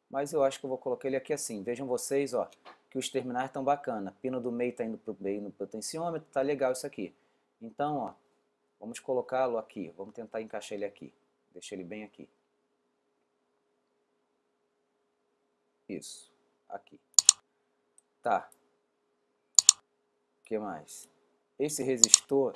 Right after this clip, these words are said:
limitador de corrente, acho que a gente pode deixar ele bem aqui, ó, ao lado do transistor, uma vez que ele vai.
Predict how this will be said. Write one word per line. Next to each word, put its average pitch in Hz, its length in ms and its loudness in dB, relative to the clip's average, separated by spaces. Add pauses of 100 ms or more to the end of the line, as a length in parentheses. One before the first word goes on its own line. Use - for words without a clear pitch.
(120)
limitador 107 540 -2
de 101 100 -8
corrente, 113 720 -6 (300)
acho 104 120 -10
que - 80 -8
a 113 40 -6
gente 123 160 -10
pode 120 180 0
deixar 117 200 -4
ele 120 100 -2
bem 127 180 0
aqui, 127 300 -4
ó, 104 180 2
ao 107 140 2
lado 127 320 4
do 120 60 -12 (100)
transistor, 110 640 -4 (340)
uma 98 180 -6
vez 113 380 0
que 98 320 -2 (500)
ele 107 240 -2
vai. 101 800 2